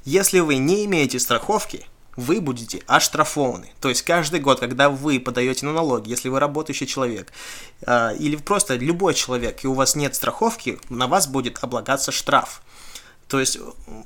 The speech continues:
это, это такой момент, который я бы хотел, а, всем сказать, что является самым таким щепетильным и, в общем, не является, по словам многих, а, людей, принципом, по которым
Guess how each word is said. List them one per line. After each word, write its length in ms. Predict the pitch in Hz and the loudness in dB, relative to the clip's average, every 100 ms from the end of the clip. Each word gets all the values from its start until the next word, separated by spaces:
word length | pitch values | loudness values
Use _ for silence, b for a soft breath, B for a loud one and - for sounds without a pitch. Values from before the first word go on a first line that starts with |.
| - - - | -18 -10 -2
это, 200 | 151 139 | 2 2
это 220 | 143 - | 0 -2
такой 240 | - 160 | -2 2
момент, 220 | 160 202 180 | 2 2 0
который 260 | 135 139 | 0 2
я 80 | 131 | 0
бы 100 | 123 | 0
хотел, 600 | - 131 135 123 117 - | -2 -2 0 0 -2 -6
а, 240 | 123 120 117 | -4 -2 2
всем 800 | - - - - - 156 131 | 2 4 2 0 2 0 2
сказать, 400 | 127 139 131 170 | 0 0 2 2
что 180 | - - | 0 -2
является 420 | 123 123 131 123 | -2 0 0 0
самым 300 | - 131 123 | -2 -2 -2
таким 220 | 120 123 117 | -6 -6 -4
щепетильным 640 | 135 127 123 180 135 120 | -4 -4 -4 -2 -2 -4
и, 1040 | - 123 123 117 101 82 - - - - - - | -4 -2 -2 -2 -8 -12 -16 -18 -20 -20 -20 -10
в 60 | 135 | -6
общем, 400 | - 135 120 - - - - - | -4 -4 -6 -12 -20 -20 -16 -10
не 300 | 139 143 170 | -4 -2 0
является, 800 | 139 123 147 135 123 123 113 107 - - - - - | 0 0 2 2 0 0 -2 -4 -8 -20 -20 -20 -10
по 100 | - | -6
словам 340 | - 127 123 123 | -4 0 0 0
многих, 480 | 127 117 107 - - | -4 -4 -8 -10 -6
а, 200 | 117 117 | -4 -2
людей, 560 | 117 123 139 185 185 B B B B B | -4 -4 -2 -2 -2 B B B B B
принципом, 580 | - 180 170 131 123 120 | -2 0 2 0 -2 -2
по 100 | 123 | -2
которым 640 | 123 - 151 135 120 110 | -2 0 2 2 -2 -6